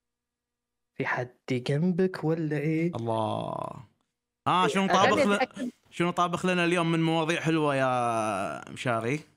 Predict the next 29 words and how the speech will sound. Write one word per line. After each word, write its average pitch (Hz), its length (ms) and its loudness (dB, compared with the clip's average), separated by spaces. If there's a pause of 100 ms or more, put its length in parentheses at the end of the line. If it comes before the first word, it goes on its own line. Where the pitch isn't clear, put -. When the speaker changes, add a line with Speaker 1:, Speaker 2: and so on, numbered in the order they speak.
(920)
Speaker 1:
والله 370 580 2 (160)
مواضيع 233 500 2
تخص - 400 -6
ال-، 151 520 2 (1400)
كل 226 100 -2
شيء، - 240 -8 (100)
تخص - 200 -6
كل 190 140 -2
شيء 151 120 -2
المواضيع. 135 300 -4
Speaker 2:
كفو، 113 400 -6
كفو، 107 400 -12
كفو. 110 520 -12 (240)
Speaker 1:
أي 175 80 0
والله. 147 160 2
Speaker 2:
طبعًا، 151 240 2
Speaker 1:
يعني، 156 220 2
Speaker 2:
آه، 131 680 0
Speaker 1:
أنا 92 100 -4 (680)
Speaker 2:
طبعًا 190 160 2
Speaker 1:
صوتك 151 180 2
Speaker 2:
أص-، 202 40 -2
Speaker 1:
ماذا؟ 202 260 2
أصواتهم 214 400 -2
مو 220 180 2
بعيدة؟ 220 560 0 (320)
شلون 302 260 -2
أصواتهم 139 380 -6
بعيدة؟ 131 320 -4